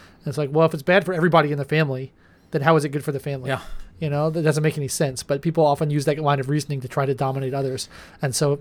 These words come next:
Speaker 1: that's, I think there's pushback on that, which is another reason why we tend to gravitate
Speaker 2: Yeah,
Speaker 1: towards
Speaker 2: it's like an
Speaker 1: individuals.
Speaker 2: equal and opposite reaction. And I think,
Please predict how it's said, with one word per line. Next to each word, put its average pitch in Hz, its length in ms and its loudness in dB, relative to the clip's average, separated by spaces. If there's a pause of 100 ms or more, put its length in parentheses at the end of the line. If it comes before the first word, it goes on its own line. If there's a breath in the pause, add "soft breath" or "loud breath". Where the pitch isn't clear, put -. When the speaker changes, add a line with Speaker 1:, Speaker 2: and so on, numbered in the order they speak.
(100)
Speaker 1:
that's, 160 240 0
I 175 120 2
think 160 200 -2
there's 151 160 2
pushback 151 440 -2
on 135 120 -6
that, 139 280 -4
which - 140 -10
is 139 120 -2
another 143 260 2
reason 135 240 0
why 131 100 0
we 131 100 0
tend 135 220 -4
to 139 240 0
gravitate 135 320 0
Speaker 2:
Yeah, 139 140 2
Speaker 1:
towards 110 80 4
Speaker 2:
it's 127 80 0
like 175 100 4
an 175 80 -2
Speaker 1:
individuals. 160 460 2
Speaker 2:
equal - 100 -16 (240)
and 123 100 -4
opposite 117 400 0
reaction. 98 720 -2 (240 loud breath)
And 151 140 0
I 156 80 4
think, 220 320 -6